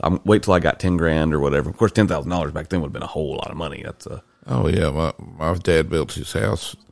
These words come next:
Speaker 2: nice, decent house in, uh, Decatur. It cost him thirty-six hundred dollars.
Speaker 1: Oh, my gosh.
Speaker 2: That was for materials and labor.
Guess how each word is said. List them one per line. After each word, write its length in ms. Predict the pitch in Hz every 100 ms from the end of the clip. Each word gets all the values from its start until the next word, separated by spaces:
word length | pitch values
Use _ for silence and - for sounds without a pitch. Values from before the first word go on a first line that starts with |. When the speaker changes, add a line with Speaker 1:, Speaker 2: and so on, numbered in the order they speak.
| _ _ _ _ -
Speaker 2:
nice, 360 | - 90 92 - _ _ 80
decent 380 | 80 117 -
house 400 | - 80 98 95
in, 220 | - 73 69
uh, 180 | 69 78 _ _ _ _ _ _ _ _ -
Decatur. 500 | - 101 78 90 55
It 80 |
cost 340 | - 71 78 -
him 160 | -
thirty-six 580 | 71 76 73 - 85 -
hundred 240 | 92 80 78
dollars. 460 | 80 101 - - -
Speaker 1:
Oh, 160 | - -
my 80 |
gosh. 460 | - - - - - - - _ _ _ _ -
Speaker 2:
That 140 | -
was 140 | 85 92
for 200 | - 65
materials 580 | 67 - 85 71 80 80
and 100 | 73
labor. 340 | 82 - -